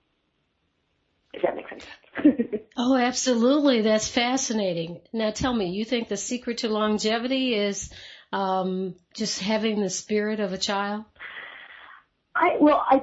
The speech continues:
Speaker 1: there's a difference between having a, a childlike sort of per-, outlook or even a personality that refuses to grow up. And we've all had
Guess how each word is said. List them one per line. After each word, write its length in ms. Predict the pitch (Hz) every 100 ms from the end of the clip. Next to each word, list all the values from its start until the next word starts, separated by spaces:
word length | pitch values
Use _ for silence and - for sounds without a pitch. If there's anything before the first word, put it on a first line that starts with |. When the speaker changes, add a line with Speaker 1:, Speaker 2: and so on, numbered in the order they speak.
| -
Speaker 1:
there's 220 | 214 262
a 60 | 277
difference 320 | 320 320 -
between 360 | 311 - 247 247
having 360 | 233 220 208 -
a, 240 | - - -
a 20 | - - -
childlike 580 | 226 220 196 180 - - _ _ _ _ _ _ _ _ _ _ _ _
sort 140 | 214 190
of 80 | 190 _ _
per-, 240 | 208 196 -
outlook 420 | 202 196 185 190 - _ -
or 100 | 208
even 160 | 208
a 40 | 196
personality 840 | 196 196 185 185 180 185 - - - - _
that 200 | 202 190
refuses 340 | 392 - 196 185
to 80 | -
grow 160 | - -
up. 140 | -
And 120 | 175
we've 160 | 175 180
all 140 | 180
had 320 | 180 175 165